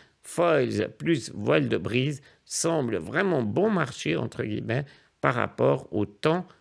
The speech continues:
que cela vous fera gagner. En ce qui me concerne, eh bien, je ne sais pas du tout ce que je vais choisir, mais une chose est certaine, je ne vais pas dépenser trop de pièces, puisque, on l'a vu sur le papier,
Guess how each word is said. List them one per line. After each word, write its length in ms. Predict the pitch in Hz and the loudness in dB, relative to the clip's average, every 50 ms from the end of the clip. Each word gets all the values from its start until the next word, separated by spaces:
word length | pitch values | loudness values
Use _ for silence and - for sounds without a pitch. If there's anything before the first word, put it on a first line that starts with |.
| _ _ _ | _ _ _
que 140 | - 120 | -2 -2
cela 440 | 113 - - 110 117 143 165 175 - - | -2 -2 -2 0 2 2 2 2 0 -2
vous 140 | 101 110 104 | -4 -6 -8
fera 400 | - - 135 139 143 175 185 165 | -6 -4 -4 -2 0 0 0 0
gagner. 560 | 135 120 113 143 151 147 135 117 101 - - - _ _ _ - - - - | -2 0 2 2 4 4 2 2 0 -4 -6 -14 _ _ _ -8 -8 -4 -2
En 120 | 165 170 | -2 -2
ce 80 | 165 - | -2 -2
qui 160 | - 160 156 | -2 0 0
me 100 | 147 127 | 0 0
concerne, 540 | - 127 120 107 - - 175 175 170 143 - | -2 -2 -2 -2 0 0 0 0 0 0 -2
eh 80 | 113 123 | -2 0
bien, 160 | 135 143 135 | 0 0 0
je 120 | 123 127 | 0 0
ne 80 | 120 110 | -2 -2
sais 180 | - - 113 | -2 -4 -4
pas 240 | - - _ 226 220 | -4 -2 _ -2 0
du 160 | 165 156 139 | 0 -2 -6
tout 260 | - - 175 165 143 - - - - _ _ | -6 -4 -4 -4 -4 -4 -8 -16 -20 _ _
ce 200 | - - - 170 | -8 -4 -4 -2
que 180 | 170 - 151 | 0 2 0
je 100 | 135 117 | 0 2
vais 120 | 117 120 110 | 0 -2 -2
choisir, 580 | - - 117 107 104 107 131 170 202 180 - - - _ _ _ | -2 0 2 2 2 2 2 0 0 0 -2 -6 -12 _ _ _
mais 260 | - 113 113 - - - | 0 0 0 0 0 -2
une 180 | 165 196 202 180 | 0 0 0 0
chose 240 | - 180 160 131 127 | 2 0 2 2 2
est 60 | 110 | 0
certaine, 580 | - - 104 - - - - 147 170 190 170 - - - _ _ _ - | 0 -2 -4 -6 -4 -2 -2 0 0 -2 -4 -6 -10 -18 _ _ _ -6
je 160 | 117 117 135 | -2 0 2
ne 140 | 131 127 113 | 2 2 0
vais 160 | 107 113 113 | 0 -2 -2
pas 320 | - - _ - 226 208 | -2 -8 _ 2 2 2
dépenser 720 | 165 147 151 139 - 147 - 247 - - - 113 98 - - | 4 2 0 0 0 -4 -4 -4 -4 -2 -2 -2 -4 -4 -10
trop 260 | - - 196 214 196 | -10 -4 -2 -2 0
de 120 | 139 110 | 0 0
pièces, 440 | - - - 160 175 208 208 - - - - - _ _ _ _ | -2 -2 -2 -2 -2 -2 -2 -6 -12 -18 -20 -20 _ _ _ _
puisque, 360 | - 180 170 - - - - 117 107 101 - - _ | -6 -6 -6 -6 -6 -4 -2 -2 -2 -2 -4 -8 _
on 140 | 170 214 220 | -2 0 2
l'a 200 | 185 156 139 131 | 2 2 2 0
vu 200 | 117 113 107 92 | 0 -2 -4 -4
sur 360 | - - - - 214 185 156 | -4 -6 -8 -6 -4 -2 0
le 100 | 131 113 | 0 -2
papier, 560 | 101 - 113 - - - - - 120 147 160 | -2 -2 -6 -8 -8 -6 -4 -2 -2 -2 -4